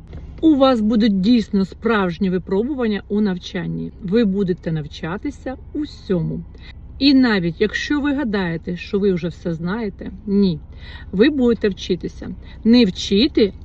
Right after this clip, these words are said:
а вчитися. Усі знають, що стрільці дуже грамотний знак. Вони начебто народжуються, уже знаючи все. Плутон вас заставить вчитися. І випробування,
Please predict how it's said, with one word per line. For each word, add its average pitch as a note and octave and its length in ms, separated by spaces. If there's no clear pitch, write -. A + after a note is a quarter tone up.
а C#4 160
вчитися. - 760
Усі C#4+ 420
знають, F#3+ 560
що - 220
стрільці A3+ 720
дуже C4+ 500
грамотний G3+ 580
знак. F3+ 380
Вони B3 300
начебто A#3 500
народжуються, F#3+ 800
уже G3 260
знаючи F3+ 520
все. - 360
Плутон C4+ 640
вас G3 360
заставить F#3+ 640
вчитися. F#3 680
І C#4 140
випробування, A3+ 840